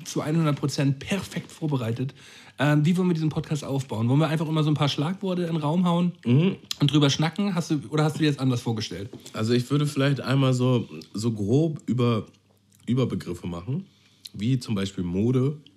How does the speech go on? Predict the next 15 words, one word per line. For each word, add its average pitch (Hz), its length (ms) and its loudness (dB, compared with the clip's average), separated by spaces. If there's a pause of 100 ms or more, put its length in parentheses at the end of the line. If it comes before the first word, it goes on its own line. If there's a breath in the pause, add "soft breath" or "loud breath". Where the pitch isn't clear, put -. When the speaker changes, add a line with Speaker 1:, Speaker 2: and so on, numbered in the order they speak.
(400)
Speaker 2:
oder - 200 -10
Technik. 139 540 -4 (1400 soft breath)
Ähm, 85 760 -8 (1200 loud breath)
ja. 78 260 -6 (200)
Speaker 1:
Und 143 100 6
Ereignisse 202 720 2
vielleicht 190 340 -4
auch? 220 240 -6 (260)
Speaker 2:
Ja, 139 420 2
hab 214 120 2
ich 247 120 0
tatsächlich 127 440 0
nix. 147 280 -2
Da, 90 220 -4
äh, 85 420 -8